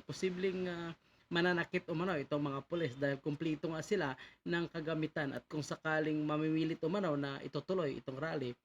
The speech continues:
eh, hindi nga matansya ni dating Pangulong Digong kung ano ang gagawin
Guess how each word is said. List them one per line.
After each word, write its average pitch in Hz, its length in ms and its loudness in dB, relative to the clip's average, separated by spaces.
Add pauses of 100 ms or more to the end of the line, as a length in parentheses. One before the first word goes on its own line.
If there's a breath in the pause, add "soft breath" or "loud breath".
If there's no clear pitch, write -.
(380)
eh, 143 400 0
hindi 151 400 2
nga 147 80 2
matansya 147 640 0
ni 143 80 -2
dating 131 320 -6
Pangulong 139 320 0
Digong 147 320 2 (320)
kung 175 160 0
ano 165 220 2
ang 156 80 0
gagawin 139 420 0